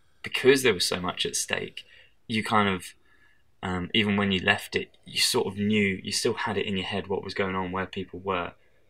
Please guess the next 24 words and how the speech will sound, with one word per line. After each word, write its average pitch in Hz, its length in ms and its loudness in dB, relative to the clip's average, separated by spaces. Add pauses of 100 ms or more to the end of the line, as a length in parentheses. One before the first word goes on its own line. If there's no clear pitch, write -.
uh, 90 220 -6
'cause 98 180 -6
you're 104 60 0
so 104 180 4
invested. - 640 0 (680)
Um, 98 320 2 (160)
I 127 140 2
didn't 143 160 8
mind 120 200 4
the 98 40 -2
switch - 320 -4
in 85 80 -6
between. - 380 -10
I - 80 -8
thought, - 380 -2 (180)
um, 87 300 -4 (200)
I - 80 -18
thought 95 240 0
it 92 80 2
was 90 140 -2
kind 92 200 0
of 85 140 -8 (880)
natural - 600 -2
because - 360 -4